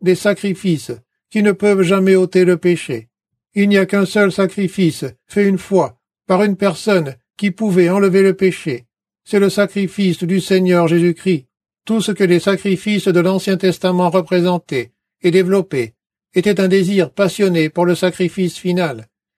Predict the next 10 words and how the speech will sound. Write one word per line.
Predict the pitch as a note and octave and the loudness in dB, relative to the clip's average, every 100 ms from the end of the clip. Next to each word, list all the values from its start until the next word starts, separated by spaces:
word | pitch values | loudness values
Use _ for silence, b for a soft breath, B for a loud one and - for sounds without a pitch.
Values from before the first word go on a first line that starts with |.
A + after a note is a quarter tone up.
| _ _ | _ _
qui | F#3 | -2
enlèverait | G3 G3+ F3 F3 | 0 0 2 0
vraiment | D3+ F3 E3+ E3+ | 2 2 2 2
le | E3 | 0
péché. | E3 D#3 - B2 _ _ - | 0 -4 -8 -14 _ _ -6
L'Ancien | E3+ E3 - G#3+ | -2 0 -2 -2
Testament | F#3+ - F3+ E3+ G3+ | -2 -2 -2 0 0
avait | F#3+ F#3+ F#3 | 0 0 0
un | F3+ | -2
sacerdoce, | G3 F3+ F#3 E3+ G3+ D#3 | -2 0 -2 0 0 -2